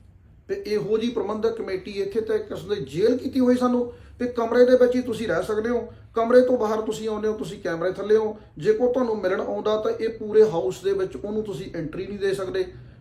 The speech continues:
ਵੀ ਯਾਰ, ਆਪਾਂ ਨਹੀਂ ਇੱਥੇ ਰਹਿ ਸਕਦੇ, ਵੀ ਤੁਸੀਂ, ਅ, ਦਸਤਾਰਾਂ ਸਜਾ ਲਓ,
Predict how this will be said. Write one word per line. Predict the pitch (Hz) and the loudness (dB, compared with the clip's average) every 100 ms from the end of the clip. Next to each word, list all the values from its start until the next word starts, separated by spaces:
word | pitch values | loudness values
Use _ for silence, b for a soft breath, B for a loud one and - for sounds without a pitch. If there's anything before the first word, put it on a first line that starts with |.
| - | -8
ਵੀ | 240 | 0
ਯਾਰ, | 247 | 2
ਆਪਾਂ | - 190 - 196 | 2 0 -4 -4
ਨਹੀਂ | 170 165 | -4 -4
ਇੱਥੇ | 214 | 0
ਰਹਿ | 190 175 | 0 0
ਸਕਦੇ, | 185 208 220 | -4 -2 -2
ਵੀ | 214 | -2
ਤੁਸੀਂ, | - 170 185 185 | -6 -10 -8 -8
ਅ, | - 165 165 165 | -8 -6 -6 -8
ਦਸਤਾਰਾਂ | 170 151 - 160 165 | -12 -12 -8 -6 -6
ਸਜਾ | 165 147 | -4 -2
ਲਓ, | - - | 0 -2